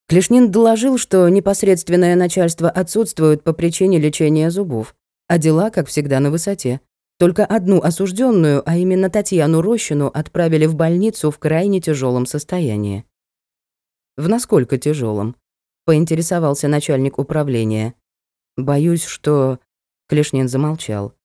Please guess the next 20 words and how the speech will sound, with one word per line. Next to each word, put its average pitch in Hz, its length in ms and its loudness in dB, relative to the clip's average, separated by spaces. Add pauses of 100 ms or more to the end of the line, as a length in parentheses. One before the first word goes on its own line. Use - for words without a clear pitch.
(560)
А 170 100 0
начальник 160 580 0
произнес 139 500 0
строго. 117 540 -6 (880)
«А 160 100 2
ты 196 160 2
не 233 120 4
бойся, 135 540 2 (220)
ты 165 100 4
же 139 140 2
майор. 175 420 0 (480)
Ты 160 120 2
правду 156 420 0
доложи. 185 540 0 (560)
За 147 200 2
правду 143 400 0
никто 170 340 2
тебя 143 240 0
не 156 120 4
разжалует». 156 760 0